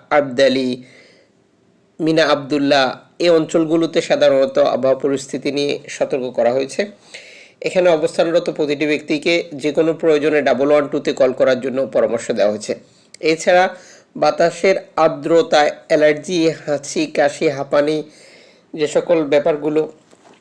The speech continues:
বাড়িয়ে তুলবে আবহাওয়া পরিস্থিতির কারণে, যাদের এই ধরনের অতিরিক্ত সমস্যা রয়েছে, যারা already মেডিসিন নিচ্ছেন, তাদেরকে সতর্ক এবং, আহ, সেফটি সুরক্ষা নিশ্চিত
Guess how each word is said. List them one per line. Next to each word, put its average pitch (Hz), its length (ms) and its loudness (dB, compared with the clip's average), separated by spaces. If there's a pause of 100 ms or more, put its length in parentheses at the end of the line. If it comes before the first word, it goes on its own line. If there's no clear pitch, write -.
(680)
বাড়িয়ে 151 360 2
তুলবে 151 300 0
আবহাওয়া 143 460 2 (340)
পরিস্থিতির 143 500 -2
কারণে, 135 340 2 (560)
যাদের 156 320 2
এই 156 180 0
ধরনের 165 380 4 (380)
অতিরিক্ত 165 460 0
সমস্যা 147 520 -2
রয়েছে, 139 360 -2
যারা 135 220 2 (460)
already 143 380 0
মেডিসিন 143 460 -4
নিচ্ছেন, 139 380 -4
তাদেরকে 127 400 -2 (520)
সতর্ক - 540 -2
এবং, 139 420 0 (140)
আহ, 127 220 -4 (120)
সেফটি 165 560 -2
সুরক্ষা 151 480 -2
নিশ্চিত 135 340 -4